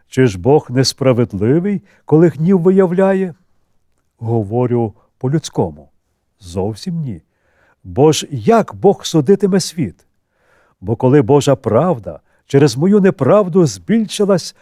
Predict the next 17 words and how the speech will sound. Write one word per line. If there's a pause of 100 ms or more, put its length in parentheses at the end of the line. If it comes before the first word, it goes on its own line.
(140)
на
славу
йому, (360)
пощо
судити
ще
й
мене
як
грішника? (880)
І
чи
не
так, (380)
як
нас
лають,